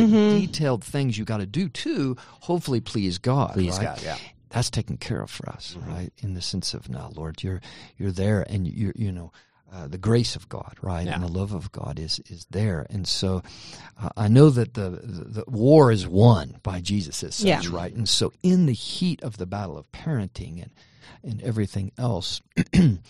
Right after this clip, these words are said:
Speaker 2: we can, uh, call upon him again, the Spirit, to come and fortify us, right?
Speaker 1: Yeah.
Speaker 2: Even in the midst of, uh, of all that. And, but it's hard. The commands are hard. Hard, hard, like you said, right?
Speaker 1: Yeah.
Speaker 2: Separating our, the, the, uh,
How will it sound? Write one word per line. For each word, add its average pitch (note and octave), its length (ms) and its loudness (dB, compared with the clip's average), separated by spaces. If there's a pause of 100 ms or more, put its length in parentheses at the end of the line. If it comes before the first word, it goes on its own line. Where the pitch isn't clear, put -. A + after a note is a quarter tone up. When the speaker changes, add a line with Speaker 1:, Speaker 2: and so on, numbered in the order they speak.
(340)
Speaker 2:
we G#2+ 200 0
can, F#2+ 280 -4
uh, F2 180 -8
call A#2+ 180 -2
upon F#2 280 -8
him F2 220 -10
again, F2+ 320 -8
the D#2+ 60 -14
Spirit, - 400 -14
to - 40 -20
come F#2+ 240 -12
and - 120 -18
fortify C3+ 380 -2
us, - 280 -16 (140)
right? G#3 80 -4
Speaker 1:
Yeah. F#3 200 2
Speaker 2:
Even G2+ 140 -4
in F#2 140 -2
the F2 60 -2
midst G2+ 360 -4
of, - 320 -16
uh, G#2 180 -10
of A#2+ 260 -8
all - 220 -14
that. F#2 320 -16
And, G2 320 -18
but F2 140 -10
it's D3+ 140 -4
hard. - 420 -10
The - 60 -18
commands G3+ 380 -2
are - 100 -16
hard. - 580 -12 (180)
Hard, F3 160 -4
hard, G2+ 140 -6
like A#2 180 -6
you A#3 80 -2
said, - 240 -8
right? G#2 140 0
Speaker 1:
Yeah. A#3+ 160 8
Speaker 2:
Separating D3 480 2
our, A#2+ 80 -2 (420)
the, C#3 260 -8
the, - 280 -10
uh, F#2 80 -14